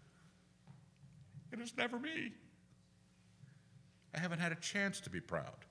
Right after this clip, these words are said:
But I would, it would be difficult, wouldn't it? Wouldn't it? A lot of people mentioning your name. People recognizing you on the street. "No, no,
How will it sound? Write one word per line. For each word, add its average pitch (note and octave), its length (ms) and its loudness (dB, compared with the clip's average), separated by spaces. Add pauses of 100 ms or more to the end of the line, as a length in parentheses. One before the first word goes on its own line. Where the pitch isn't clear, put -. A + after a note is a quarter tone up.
(1600)
But A2 100 10
I A#2+ 160 12
would, A3+ 300 6
it D3 180 12
would A3 80 6
be A3+ 100 12
difficult, G#3 540 12
wouldn't A#2 220 12
it? A3 180 12 (200)
Wouldn't - 260 12
it? C4+ 140 12 (960)
A A2 120 12
lot B2+ 300 12
of D3+ 100 10
people E3+ 360 10
mentioning F3 460 6
your F3+ 120 6
name. G3+ 340 4 (1400)
People C3+ 240 12
recognizing C3+ 720 12
you C#3+ 140 12
on C3+ 120 12
the B2+ 40 6
street. F#2 180 8
"No, G2 140 10
no, G2 120 10